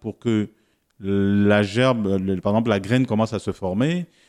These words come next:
jusqu'à ce que la graine a matu-, arrive à maturité et que la graine tombe et qu'on mange. Donc, il y a tout un processus, en fait. Et donc, ça montre que dans l-,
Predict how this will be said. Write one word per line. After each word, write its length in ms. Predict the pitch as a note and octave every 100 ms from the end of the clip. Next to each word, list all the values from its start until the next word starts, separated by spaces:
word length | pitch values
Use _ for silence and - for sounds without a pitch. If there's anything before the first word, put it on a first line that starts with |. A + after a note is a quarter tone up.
| _
jusqu'à 340 | _ A#2 - G#2+
ce 120 | C3+
que 100 | B2+
la 120 | G#2
graine 300 | F#2 G#2+ B2+ -
a 100 | G2+
matu-, 420 | G2+ F#2+ - G#2+
arrive 300 | F#2+ A#2+ A2+
à 60 |
maturité 800 | G2+ G2 - F#2+ F#2+ - D#3 -
et 60 | F2
que 100 | -
la 120 | F#2+
graine 280 | F#2 A2 B2
tombe 260 | A#2+ D#3 C3
et 60 |
qu'on 180 | - B2+
mange. 300 | C#3+ C#3+ G#2 - _ _
Donc, 220 | A#2 B2+
il 40 | B2
y 20 |
a 60 |
tout 220 | G#2+ G#3 G3
un 100 | F#3
processus, 540 | - B2 B2 - F3
en 80 | D#3
fait. 220 | - G2 - _ _ _
Et 100 | G2+
donc, 240 | G#2 D#3 E3+
ça 140 | E3+
montre 240 | E3 F3
que 280 | - A2+ A2 - _
dans 300 | A2+ C3 F3+
l-, 300 | E3 B2 A2+